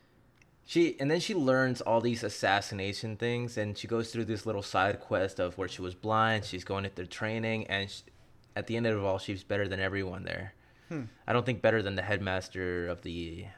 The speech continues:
Speaker 1: of the Faceless Assassins, but still g-, really good.
Speaker 2: Mm-hmm.
Speaker 1: You
Speaker 2: Mm-hmm.
Speaker 1: know, but I also think that's kind of like a sketchy organization to be in.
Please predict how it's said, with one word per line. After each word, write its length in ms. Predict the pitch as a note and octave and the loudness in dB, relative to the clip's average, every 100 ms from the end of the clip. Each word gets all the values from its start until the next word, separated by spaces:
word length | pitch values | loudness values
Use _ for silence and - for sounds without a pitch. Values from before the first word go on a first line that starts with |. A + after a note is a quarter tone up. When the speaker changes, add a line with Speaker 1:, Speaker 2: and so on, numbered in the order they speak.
| - _ _ _ _ - - | -20 _ _ _ _ -18 -6
Speaker 1:
of 200 | G2+ G2+ | -4 -2
the 80 | F#2+ | -2
Faceless 400 | F#2+ F#2 F#2+ F#2 | -2 -2 -4 -6
Assassins, 580 | - E2+ F#2 - F2 | -2 2 2 -2 -10
but 260 | - F#2 F2 | -4 -4 -4
still 280 | - G#2 G2+ | -2 0 0
g-, 100 | - | -2
really 240 | F#2+ F#2 | -6 -4
good. 300 | F#2 F#2+ F2+ - _ - | -4 -4 -4 -10 _ -14
Speaker 2:
Mm-hmm. 180 | A#2 A#2 A#2+ - | -10 -10 -10 -12
Speaker 1:
You 120 | A#2 | -10
Speaker 2:
Mm-hmm. 60 | F#2 | -6
Speaker 1:
know, 220 | F#2 F2+ F2+ - - | -4 -6 -8 -16 2
but 240 | B2 D3+ C3+ | 6 8 8
I 160 | B2+ D3+ | 4 2
also 220 | C3+ E3+ | 2 2
think 220 | C3 C3 | 2 2
that's 120 | A#2 | 0
kind 200 | - A#2 | -2 -2
of 40 | A#2 | 0
like 140 | F#2+ | 0
a 60 | G2 | -2
sketchy 340 | - G#2 - | -2 -2 2
organization 600 | G2 G2 F#2 F2+ G2 G2 | 2 2 0 -2 -2 -4
to 40 | F2+ | -8
be 160 | F#2+ | -4
in. 280 | G2 F#2+ F#2+ | -4 -4 -8